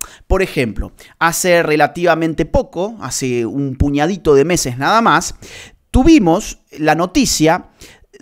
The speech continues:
por parte del director de Open Society para América Latina y el Caribe, eh, que él mismo lo lanzó en su cuenta de Twitter, aquí lo estamos viendo en pantalla, donde dijo,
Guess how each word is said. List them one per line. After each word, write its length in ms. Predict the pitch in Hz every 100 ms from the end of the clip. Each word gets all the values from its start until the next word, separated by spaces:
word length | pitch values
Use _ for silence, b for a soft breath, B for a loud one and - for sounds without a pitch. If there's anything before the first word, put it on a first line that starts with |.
| -
por 260 | 202 190 180
parte 520 | 277 277 285 269 254
del 760 | 165 185 190 190 190 185 180 180
director 840 | 190 196 - - 302 180 151 -
de 600 | 156 151 156 160 156 156
Open 300 | 185 196 196
Society 800 | 170 160 - 180 190 185 185 175
para 320 | 170 - 151 147
América 400 | 165 180 - 160
Latina 500 | 139 165 175 180 -
y 180 | 135 139
el 200 | 131 131
Caribe, 640 | 135 147 254 139 151 - b b b _
eh, 500 | 131 120 - 57 50 -
que 120 | 170 180
él 160 | 180
mismo 380 | 190 190 165 165
lo 100 | 151
lanzó 560 | 143 135 131 269 233 -
en 140 | 139
su 180 | 127 123
cuenta 300 | 170 156 143
de 80 | 131
Twitter, 340 | 127 135 135 131
aquí 160 | -
lo 80 | 147
estamos 320 | - 151 139
viendo 400 | 139 151 147 147
en 220 | 143 131 135
pantalla, 480 | 196 208 269 247
donde 260 | 170 143 143
dijo, 400 | 156 175 185 175